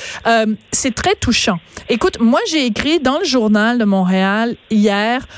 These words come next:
un texte où je raconte l'histoire d'une journaliste américaine du Washington Post qui, euh, quelques heures après la mort de Kobe Bryant, a simplement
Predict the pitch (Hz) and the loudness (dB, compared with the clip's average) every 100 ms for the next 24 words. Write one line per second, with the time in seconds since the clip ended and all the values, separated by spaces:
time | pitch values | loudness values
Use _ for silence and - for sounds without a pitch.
0 | - - 220 214 277 311 - - - - | -8 0 0 0 0 0 -2 -6 -6 0
1 | 294 339 254 233 262 415 285 233 285 285 | 0 2 0 0 -2 -4 -2 0 0 0
2 | 254 220 208 311 285 233 226 240 - - | 2 2 2 0 0 0 0 0 -2 -2
3 | 196 165 - - - - 208 220 220 226 | -2 -2 -8 -18 -16 -4 2 2 2 0
4 | - 302 403 254 220 220 220 233 202 202 | 0 -2 -2 0 2 2 0 0 0 0
5 | 196 180 226 302 349 - - 302 302 349 | 0 0 0 0 -4 -6 -4 0 2 0
6 | - - - 208 196 269 285 262 226 269 | -2 -14 -2 0 2 -2 0 0 0 0
7 | 330 214 - 226 202 202 247 254 208 208 | 0 -2 0 0 2 0 0 -2 0 0
8 | 196 190 202 185 220 269 - 240 285 - | 0 2 0 0 0 -2 -2 -2 -2 -2
9 | 415 480 349 254 277 | -2 0 0 0 -2